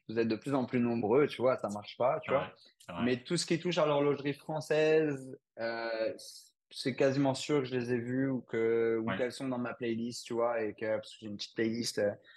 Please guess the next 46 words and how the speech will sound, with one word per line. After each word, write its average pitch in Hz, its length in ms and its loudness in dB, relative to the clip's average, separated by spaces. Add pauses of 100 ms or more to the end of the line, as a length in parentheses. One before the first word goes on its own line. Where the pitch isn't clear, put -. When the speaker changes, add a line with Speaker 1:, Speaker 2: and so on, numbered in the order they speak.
(300)
Speaker 1:
à 110 140 0
voir 123 380 2
encore, 143 400 -2
tu - 120 -4
vois. 160 160 -2 (360)
Speaker 2:
Forcément, 113 420 -2
ouais. 113 80 0
Speaker 1:
Euh, 113 800 -2 (560)
ouais, 160 100 6
ouais, 180 260 6
ouais, 113 360 0
regarde, 117 220 -4
je - 60 -12
peux 110 80 -8
pas 120 80 0
les 117 60 2
regarder 120 200 -2
au 117 80 -2
fur 127 140 -2
et 120 40 2
à - 20 2
mesure. 120 300 0
Il 110 40 -4
y 107 40 -6
en 113 60 -6
a, 120 100 -2
je 113 60 -8
les 113 80 -4
vois 117 140 -2
deux, 117 100 -6
trois 117 200 -4
jours 113 180 -2
après, 131 300 0
parfois 113 280 -6
une 113 80 -2
semaine 127 400 0
plus 117 120 -10
tard, 127 320 2
mais, 110 200 -4
euh, 107 280 -6 (200)
c'est 113 160 -8
sûr 131 160 0
que 120 60 0
je 117 60 2
les 113 80 6
vois. 117 380 4